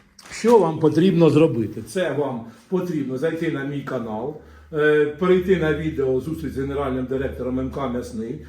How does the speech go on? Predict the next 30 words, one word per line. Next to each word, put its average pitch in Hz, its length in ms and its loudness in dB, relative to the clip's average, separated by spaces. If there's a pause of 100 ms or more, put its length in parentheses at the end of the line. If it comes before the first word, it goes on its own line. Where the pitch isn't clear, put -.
(120)
поставити 175 500 0
там 135 160 -4
вподобаєчку 127 800 0
і 143 40 -2
залишити 160 480 -2
відгук. 117 340 -6 (320)
Між 175 140 -2 (140)
цими 196 200 2
відгуками, 196 760 2 (420)
е, 156 320 4
ми 165 80 2
знайшли 151 340 0
програму, 151 640 2
яка 156 540 0 (800)
в-, 139 300 0 (200)
ну, 156 220 0 (380)
вибере 139 720 2
двох 185 240 4
переможців. 113 640 -4 (300)
Е, 147 160 6
що 247 240 -2
ви 196 100 6
отримаєте? 123 760 2
Дивимося 131 640 4
ми 131 180 4
щас, 175 300 0
тепер 160 440 -2
дивимося. 113 520 -2
Отакий 175 380 -2
пакуночок. 143 680 0